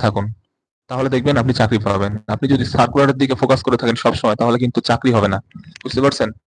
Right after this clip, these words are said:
আপনি এদিকে সার্কুলার নিয়ে ব্যস্ত, অনেকে দেখে-, দেখবেন সারাদিন পড়তেছে, প্রিপারেশন নিতেছে, ওকে? এখন আপনাদের সময় হচ্ছে প্রিপারেশন নেওয়ার, আর বেশি বেশি মডেল টেস্ট দেওয়ার, ওকে? পপি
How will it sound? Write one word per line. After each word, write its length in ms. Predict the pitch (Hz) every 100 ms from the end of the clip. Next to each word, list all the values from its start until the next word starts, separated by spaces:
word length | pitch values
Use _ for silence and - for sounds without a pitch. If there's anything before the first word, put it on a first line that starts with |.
| _ -
আপনি 280 | - 120 147 135
এদিকে 180 | 131 131
সার্কুলার 360 | 127 123 131 131
নিয়ে 120 | 127 123
ব্যস্ত, 180 | 131 147
অনেকে 160 | 131 127 120
দেখে-, 240 | 120 135 -
দেখবেন 220 | 120 135 135
সারাদিন 240 | 123 127 120
পড়তেছে, 320 | - 101 - 101 _
প্রিপারেশন 320 | 135 123 113 113
নিতেছে, 280 | 107 104 107 - - -
ওকে? 140 | 131 - _ _ _ - - - - - - 117
এখন 140 | 117 135
আপনাদের 220 | 123 135 135
সময় 180 | 131 131
হচ্ছে 220 | 135 - 165 208 -
প্রিপারেশন 380 | 127 123 127 110
নেওয়ার, 220 | 101 98 - - -
আর 60 | 113
বেশি 120 | 120 135
বেশি 120 | 131 131
মডেল 180 | 123 123 123
টেস্ট 160 | 127 113
দেওয়ার, 220 | 104 98 - _ - _ - - 151
ওকে? 140 | 147 95 - - - - _ - - - - _ - _ _ _ _ _ _ _ _ _ _ _ _ _ _ _ _ _ - _ _ _ _ _ _ 135
পপি 320 | 127 139